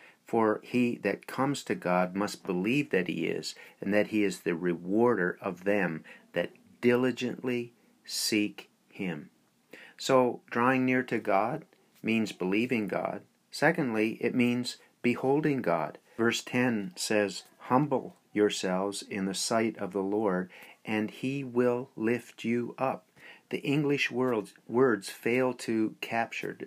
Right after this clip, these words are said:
the true sense of what is being said.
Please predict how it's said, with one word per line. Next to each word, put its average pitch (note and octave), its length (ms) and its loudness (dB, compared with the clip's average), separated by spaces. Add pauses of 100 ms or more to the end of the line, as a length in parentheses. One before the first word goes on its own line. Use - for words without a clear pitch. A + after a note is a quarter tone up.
(140)
the G2+ 120 -2
true B2+ 300 -4
sense A2+ 500 -2
of F#2 180 -14
what G2 160 0
is G2 100 -6
being G2+ 320 -4
said. G2+ 420 -2